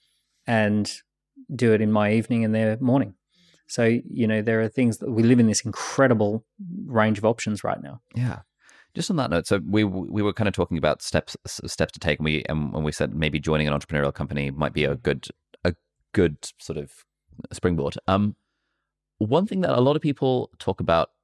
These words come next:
Speaker 2: in, uh, who, who've had, like, success in business is how in the early days it was, it was quite a lo-, quite a long slog, quite a grindy, like, uh, or, like, even though it was fun, like, work-life balance wasn't quite there. And usually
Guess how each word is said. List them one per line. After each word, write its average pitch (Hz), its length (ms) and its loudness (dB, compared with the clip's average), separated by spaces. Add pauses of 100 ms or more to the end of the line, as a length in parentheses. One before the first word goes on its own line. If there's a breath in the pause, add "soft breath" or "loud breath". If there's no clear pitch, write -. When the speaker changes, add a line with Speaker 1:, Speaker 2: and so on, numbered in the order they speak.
(120)
Speaker 2:
in, 87 360 0 (120)
uh, 90 80 -4
who, 95 200 2
who've 92 200 2
had, 90 120 2
like, 85 180 0
success - 300 -2
in 85 100 0
business 78 520 -2
is 78 380 -2 (100)
how 85 400 2
in 95 80 0
the 92 140 0
early 95 180 2
days 82 300 2
it 90 40 0
was, 80 200 -2 (100)
it 85 80 -2
was 80 140 -6
quite 82 240 -2
a 80 60 -2
lo-, - 100 -4
quite 78 200 -2
a 78 40 2
long 78 160 0
slog, 73 400 -2 (120)
quite 73 180 -4
a 76 40 -4
grindy, 73 420 0
like, 73 280 -2 (160)
uh, 82 240 2 (100)
or, 82 420 2 (400)
like, - 300 -4
even 98 140 2
though 92 80 6
it - 20 2
was 82 140 -2
fun, 82 260 0
like, 80 260 0
work-life 82 440 2
balance 78 340 0
wasn't 80 220 -4
quite 78 240 -2 (160)
there. 95 400 0 (480)
And 90 120 2
usually 87 440 4